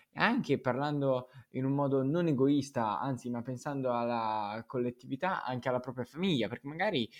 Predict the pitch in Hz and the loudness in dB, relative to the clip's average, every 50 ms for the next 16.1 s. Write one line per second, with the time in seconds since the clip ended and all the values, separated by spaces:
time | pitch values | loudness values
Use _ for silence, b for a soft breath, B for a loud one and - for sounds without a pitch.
0 | B 143 B - 160 175 156 127 - - - - 127 117 123 143 135 - - 208 | B -18 B 4 6 8 8 8 6 4 -4 -10 -6 4 4 4 4 4 0 0
1 | 190 147 117 123 113 104 B B B B B B 127 123 143 151 147 131 120 110 | 0 2 2 2 2 0 B B B B B B -4 0 4 6 6 6 6 2
2 | - 120 123 120 117 117 113 113 113 110 110 110 110 107 110 110 110 110 107 110 | 2 2 2 2 2 2 2 0 0 0 0 -2 -4 -6 -8 -10 -12 -14 -14 -16
3 | 107 107 107 110 107 - - - 156 147 123 120 123 165 - 135 123 - - 143 | -20 -20 -20 -16 -14 -12 -6 -2 0 0 0 0 -2 -4 -6 -10 -12 -8 -6 -6
4 | 143 139 - 127 120 120 120 127 135 139 127 113 101 - - - 110 104 110 113 | -6 -4 -4 -4 -2 -2 0 0 2 2 0 0 -4 -12 -12 -10 -10 -10 -8 -6
5 | 131 135 139 139 - - 120 117 113 113 113 117 113 110 - - 110 110 110 104 | -4 -2 -2 -2 -2 -6 -14 -20 -20 -14 -8 -8 -8 -8 -8 -12 -14 -14 -12 -12
6 | 101 98 95 98 98 - 90 110 - - - - 160 147 123 107 107 107 - 127 | -12 -12 -12 -14 -14 -14 -14 -14 -16 -18 -2 0 2 2 2 2 0 -2 -4 -4
7 | 127 151 165 143 - 131 139 147 120 95 - - _ _ 107 101 95 _ - 90 | -2 -2 -2 -2 -2 -2 0 0 0 0 -2 -10 _ _ -18 -18 -16 _ -10 -8
8 | 110 123 151 - - 104 71 78 95 107 139 175 214 B B B B B B 131 | -6 -6 -2 0 0 0 0 -2 -8 -6 -6 -6 -6 B B B B B B -20
9 | B _ _ - 202 226 220 214 190 143 139 135 135 - 147 135 - - 151 151 | B _ _ 2 4 4 4 4 2 2 2 0 0 -2 -8 -8 4 4 4 4
10 | 151 156 139 139 143 160 170 143 123 - 151 147 147 - 131 113 - - 131 127 | 4 0 -2 -2 0 0 0 0 0 0 -2 -4 -4 -6 -10 -10 -8 -8 -4 -2
11 | 127 120 117 117 117 - - 120 123 117 117 113 113 - _ 120 117 113 113 110 | -2 -2 -2 -4 -6 -6 -4 -2 -2 0 -2 -2 -4 -8 _ -12 -12 -10 -12 -12
12 | - 117 120 - 120 - 147 143 - - - 127 110 107 110 113 123 131 135 139 | -12 -14 -10 -10 -8 -8 -8 -6 -2 2 2 2 2 2 0 -2 0 0 0 0
13 | 143 143 143 143 143 135 139 B B B B B - 143 147 147 143 147 139 135 | 0 0 0 -2 -2 -4 -6 B B B B B 0 0 2 4 4 4 4 4
14 | 131 131 135 135 147 160 165 - 175 165 - - _ - 127 135 131 131 - 165 | 4 4 4 4 4 2 4 2 0 0 0 -8 _ 4 4 4 4 4 2 0
15 | 151 - 143 135 123 135 - - - 220 277 160 127 - - 120 110 107 104 104 | 0 2 -2 0 0 -4 -6 -4 -2 0 0 0 0 -4 -4 -4 -2 -2 -4 -4
16 | b | b